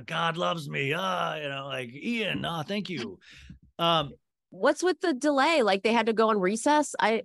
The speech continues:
Speaker 3: had
Speaker 2: don't
Speaker 3: to
Speaker 2: get
Speaker 3: go
Speaker 2: it.
Speaker 3: interview more people.
Speaker 2: Ugh,
Speaker 1: They
Speaker 2: fucking
Speaker 1: say that, they say that, but then at the same time, like, it is also kind of coincides with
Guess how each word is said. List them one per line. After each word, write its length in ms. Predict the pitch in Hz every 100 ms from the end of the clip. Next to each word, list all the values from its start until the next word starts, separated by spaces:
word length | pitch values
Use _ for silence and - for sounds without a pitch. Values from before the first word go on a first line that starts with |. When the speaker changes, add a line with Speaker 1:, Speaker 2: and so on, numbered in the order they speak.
| -
Speaker 3:
had 80 | 226
Speaker 2:
don't 100 | 226
Speaker 3:
to 80 | 247
Speaker 2:
get 60 |
Speaker 3:
go 220 | 226 214 202
Speaker 2:
it. 60 |
Speaker 3:
interview 380 | 214 214 196 175
more 140 | 160
people. 480 | 151 190 196 123 - _ _ _ _ _
Speaker 2:
Ugh, 160 | - - - -
Speaker 1:
They 100 | 262
Speaker 2:
fucking 140 | 453
Speaker 1:
say 280 | 539 539 196
that, 340 | 214 254 285 254
they 160 | - 214
say 320 | - 175 185
that, 340 | 226 262 285 233
but 100 | -
then 100 | 214
at 80 | 214
the 80 | 196
same 220 | 220 208
time, 240 | 202 196
like, 140 | 175 170
it 180 | 175 180
is 240 | 185 185
also 380 | 185 165 175 160
kind 220 | 127 156
of 80 | 143
coincides 800 | - 156 156 143 147 135 135 117
with 280 | 131 131